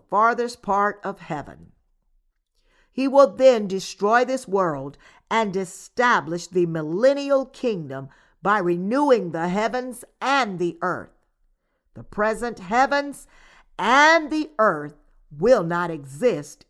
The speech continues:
anymore. Do you now understand this? We must reaffirm our faith in our hearts.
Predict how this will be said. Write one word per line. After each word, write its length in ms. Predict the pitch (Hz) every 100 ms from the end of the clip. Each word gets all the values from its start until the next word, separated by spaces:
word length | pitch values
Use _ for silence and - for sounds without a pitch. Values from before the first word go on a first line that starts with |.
| -
anymore. 640 | 165 170 175 185 127 135 _ _ _ _ _ _ _ _ _ _ _ _ _ _ _ _ -
Do 180 | 269 330
you 140 | 330
now 340 | 240 233 240 -
understand 760 | 240 214 - - 214 220 226
this? 480 | 226 226 226 - - _ _ _ _ _ _ _ -
We 160 | 277
must 240 | 277 269 196
reaffirm 720 | 254 254 220 - 233 214 190
our 240 | 170 175 -
faith 320 | 208 165 165
in 140 | 165
our 160 | 165 180
hearts. 580 | 175 147 - _ -